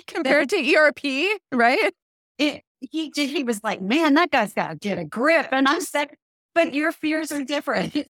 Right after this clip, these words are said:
Speaker 2: But it has made him strong in extraordinary ways. This thing I posted on my last Mom Monday Instagram post, Jack went rock climbing in New Zealand. He loves adventure.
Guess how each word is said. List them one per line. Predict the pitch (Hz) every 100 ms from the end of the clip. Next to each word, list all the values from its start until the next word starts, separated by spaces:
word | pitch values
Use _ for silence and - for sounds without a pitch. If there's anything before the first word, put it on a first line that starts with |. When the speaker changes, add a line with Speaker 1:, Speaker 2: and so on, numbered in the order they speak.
| _ -
Speaker 2:
But | 262 -
it | 247
has | - 262 302 -
made | 240 240 240
him | 247 226 208
strong | - - 226 226 185 180 -
in | 233 220
extraordinary | 208 - - 392 - 269 202 175 180
ways. | 180 196 - - -
This | 311 294
thing | 320 311
I | 220 214 190 _ -
posted | 269 - 240 220
on | 220
my | 214
last | 208 208 214
Mom | 202 202 196 202
Monday | 202 196 175 170
Instagram | 214 - 208 190 180 185
post, | 220 185 - - _ _
Jack | 180 233 240
went | 240 202 160
rock | 202 226 -
climbing | - 220 196 196 190 196 -
in | 220 208 208
New | 208
Zealand. | 247 233 165 190
He | 269
loves | 240 254 262 233
adventure. | 233 208 208 208 165